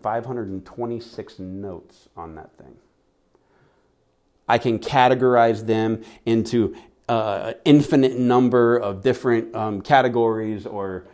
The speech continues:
or areas or folders, and I can keep recipes separate, I can keep scripture references separate, I can keep notes or journal entries separate, I can do all of these things separate in an infinite number of ways, but the typical pad of paper has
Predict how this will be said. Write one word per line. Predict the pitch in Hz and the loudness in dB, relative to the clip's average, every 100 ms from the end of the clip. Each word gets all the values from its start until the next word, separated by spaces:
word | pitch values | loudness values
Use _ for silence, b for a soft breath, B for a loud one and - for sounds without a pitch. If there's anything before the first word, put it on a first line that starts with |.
| b b | b b
or | 107 110 | -4 -2
areas | 120 123 117 113 110 98 | -2 0 0 0 -2 -6
or | 87 | -12
folders, | 85 - 123 117 113 110 101 | -10 -4 -2 -2 -4 -4 -6
and | 98 | -6
I | 104 | -6
can | 101 | -8
keep | 95 113 92 | -6 -8 -4
recipes | 107 120 123 - 113 110 104 | -2 -2 -4 -8 -6 -6 -6
separate, | - - - 107 104 | -2 -2 -2 -4 -4
I | 95 | -6
can | 90 92 | -8 -12
keep | - 104 98 B B B | -10 -10 -10 B B B
scripture | - - 127 - 117 | -8 -4 -2 -2 -4
references | 110 107 113 104 104 | -2 -4 -6 -10 -12
separate, | - 117 - 110 110 98 | -8 -8 -8 -8 -6 -6
I | |
can | 92 92 | -8 -10
keep | 117 95 | -8 -8
notes | 92 104 113 113 101 | -4 2 2 2 -2
or | |
journal | 90 117 123 113 | -2 2 2 2
entries | 110 113 110 - | -2 -4 -8 -6
separate, | 110 107 107 | -6 -2 -2
I | |
can | 123 | 0
do | 110 - B B | -2 -4 B B
all | 135 143 | 8 8
of | 127 | 6
these | 127 120 | 2 -2
things | 131 113 | -2 -2
separate | - 131 123 107 B B | -2 -4 -2 -8 B B
in | 127 | 0
an | 127 143 | 2 2
infinite | 151 151 156 139 120 - - | 0 2 0 2 0 -2 -2
number | 117 139 135 120 113 | 2 4 4 2 0
of | 113 104 | -2 -2
ways, | 117 139 120 107 104 - B | 2 2 2 -2 -8 -14 B
but | 120 | -10
the | 113 | -2
typical | 151 127 117 | -2 -2 -4
pad | 107 120 107 | -2 0 -2
of | |
paper | 92 131 131 101 98 | -2 -2 -2 -4 -4
has | 101 92 95 | -4 -6 -12